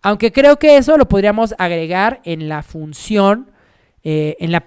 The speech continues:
en la función que nos va a dar el formato de, de moneda, ¿no? Sí, creo que lo vamos a hacer en, en esa parte. Sí, entonces fíjense, vean que aquí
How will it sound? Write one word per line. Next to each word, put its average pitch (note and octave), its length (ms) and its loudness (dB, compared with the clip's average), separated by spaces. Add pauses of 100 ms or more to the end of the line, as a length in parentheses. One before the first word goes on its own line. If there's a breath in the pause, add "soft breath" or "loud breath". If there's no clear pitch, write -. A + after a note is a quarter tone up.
en F3 140 -4
la E3 80 -4
función G#3 420 -4
que G3+ 140 -4
nos E3+ 200 -6
va F#3 80 0
a F#3 40 -2
dar G3 100 0
el F#3+ 120 -4
formato E3 520 -8
de, D#3+ 260 -8
de D3+ 140 -10
moneda, F3 460 -8 (140)
¿no? - 340 -14
Sí, G#3+ 220 -12
creo B3+ 160 -4
que A#3 80 -4
lo F#3+ 80 0
vamos F#3+ 140 -4
a F3+ 40 -8
hacer G3+ 280 -4
en, D3+ 260 -12
en D#3 140 -12
esa E3 480 -8
parte. - 340 -8 (500 soft breath)
Sí, C#4 220 -2
entonces C#4+ 400 -2
fíjense, D4 480 0 (460)
vean E4 360 2
que E4+ 80 -4
aquí C#4+ 420 -8